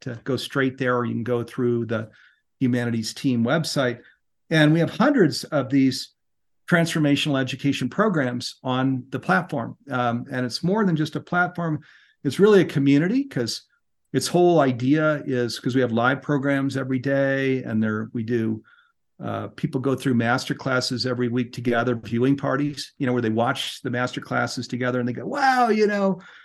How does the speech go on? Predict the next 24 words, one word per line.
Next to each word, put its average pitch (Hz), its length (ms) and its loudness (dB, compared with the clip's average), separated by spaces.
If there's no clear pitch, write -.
I 208 100 4
was 180 200 6
blown 220 240 4
away 208 220 6
by 185 180 6
this, 190 300 2
but 175 160 -4
I 180 120 0
have 175 180 -4
questions 175 420 -4
about 151 220 2
that." 160 300 4
And 135 120 2
there's 120 220 -4
a 123 80 -4
chat 123 420 -2
that's 117 180 -8
quite 131 240 -8
active, 127 440 -8
you 135 140 -4
know, 120 80 -2
as 113 100 -8
people 123 300 -4
are 107 140 -8